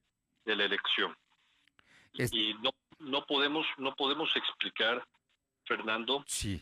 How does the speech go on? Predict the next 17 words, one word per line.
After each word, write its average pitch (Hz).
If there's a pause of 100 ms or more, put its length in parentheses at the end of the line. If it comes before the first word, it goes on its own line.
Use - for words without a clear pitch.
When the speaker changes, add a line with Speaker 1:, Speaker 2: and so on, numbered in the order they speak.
(220)
Speaker 1:
eh, 101 (960)
el 117
cambio 139
en 131
Georgia 123 (460)
y 110
en 104
Arizona, 151 (440)
si 120
no 123
es 123 (120)
por 131
un 123
aumento 117
de 113
la -
comunidad 101